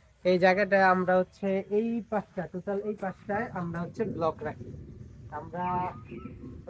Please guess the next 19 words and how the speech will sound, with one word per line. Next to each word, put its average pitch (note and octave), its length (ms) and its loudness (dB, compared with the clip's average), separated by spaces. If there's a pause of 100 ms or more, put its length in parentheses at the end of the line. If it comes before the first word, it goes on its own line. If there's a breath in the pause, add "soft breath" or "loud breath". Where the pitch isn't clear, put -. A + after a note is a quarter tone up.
(120)
মাল F#3+ 180 0
ডেলিভারি F#3+ 440 -2
হয়ে G3 200 2
যাওয়ার G3+ 200 8
কারণে G#3 340 4 (140)
পুরা G#3+ 360 2
মাঠে F#3 400 -4
এখন F#3+ 200 -4
ফাঁকা F#3 300 -6
হয়ে F3+ 200 -4
আছে, F#3+ 240 -6
অল্প A3 420 -4
কয়েকটা G#3+ 320 -4
ব্লক E3+ 340 -6
আমরা E3+ 340 2 (420 loud breath)
এদিকে F3+ 300 4
আপনারা F3 260 2
দেখতে E3+ 280 -2
পাচ্ছেন। C#3+ 360 -8